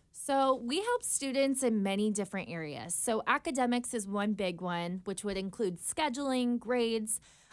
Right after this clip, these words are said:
Another big one is emotionally and socially. So if you need skills on handling so, s-,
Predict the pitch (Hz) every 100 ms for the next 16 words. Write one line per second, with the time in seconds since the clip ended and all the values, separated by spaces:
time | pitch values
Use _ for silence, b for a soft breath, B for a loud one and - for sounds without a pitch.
0 | b 220 220 220 254 277 247 247 233 226
1 | 220 208 208 202 196 226 247 226 214 -
2 | 180 202 - 269 294 339 - b - -
3 | 226 208 - 208 226 233 226 226 202 -
4 | 196 196 208 208 202 208 214 208 208 -
5 | 185 - - -